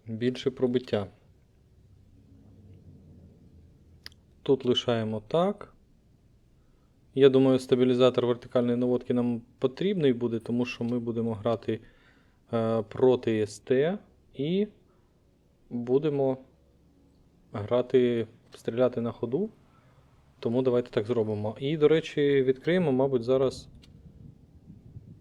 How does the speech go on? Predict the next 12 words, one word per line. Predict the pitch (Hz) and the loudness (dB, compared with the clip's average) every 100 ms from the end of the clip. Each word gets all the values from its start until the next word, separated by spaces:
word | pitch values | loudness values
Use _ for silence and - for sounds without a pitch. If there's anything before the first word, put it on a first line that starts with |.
| - | -4
три | - 135 | 2 4
містичних | 143 - 139 - 123 | 4 0 -4 -4 0
контейнера. | 127 123 104 101 98 101 - - | 2 2 0 -2 -6 -10 -14 -6
Адже | 104 110 | -4 0
треба | 120 123 | 2 2
подивитися, | 113 113 120 147 127 - | 2 2 2 2 0 -2
що | 123 120 131 | -2 0 0
має | 120 113 113 | 0 -2 -4
впасти | - 110 104 - - _ _ - _ _ | -2 -4 -4 -8 -10 _ _ -20 _ _
з | - | -2
цих | 131 - | 0 2
контейнерів. | 113 107 156 180 160 151 | 2 6 6 6 2 0